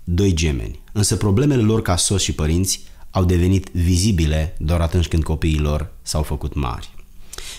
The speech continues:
Ce fac copiii când se fac mari? Când copiii se fac mari, reflectă defectele părinților sau defectele educației părinților.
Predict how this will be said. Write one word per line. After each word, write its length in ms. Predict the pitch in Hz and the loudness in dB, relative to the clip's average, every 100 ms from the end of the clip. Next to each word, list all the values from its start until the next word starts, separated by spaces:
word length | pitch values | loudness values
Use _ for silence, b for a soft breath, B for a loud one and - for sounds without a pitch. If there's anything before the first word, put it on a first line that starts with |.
| B | B
Ce 160 | - | 0
fac 520 | 170 - 104 - - | 0 2 0 0 -6
copiii 600 | - 85 - 78 80 80 - | -2 -2 2 2 2 -2 -6
când 180 | - 76 | -2 0
se 120 | - | 0
fac 280 | 73 71 - | -2 -4 -4
mari? 320 | 67 57 - - - - B B B B B | -6 -6 -8 -14 -18 -20 B B B B B
Când 140 | 131 | -2
copiii 320 | 120 135 185 196 | 0 2 2 2
se 140 | - | 0
fac 260 | 127 131 - | 0 -2 2
mari, 380 | 95 87 98 - | 2 2 0 -2
reflectă 880 | 104 92 107 113 - 117 107 98 - | -2 0 0 0 0 0 2 0 -2
defectele 920 | 87 92 90 143 147 - 73 67 69 78 - | -2 0 0 0 -2 -2 -2 -2 -4 -6 -4
părinților 680 | 90 82 92 - 107 110 113 | 0 2 2 2 2 2 0
sau 340 | - 90 80 | 0 0 0
defectele 580 | 78 87 95 95 - 85 | 0 0 0 0 0 2
educației 720 | 85 73 - 101 82 - 60 65 | 2 0 0 0 0 -2 -4 -6
părinților. 680 | 64 52 50 - - - | -6 -6 -6 -6 -8 -12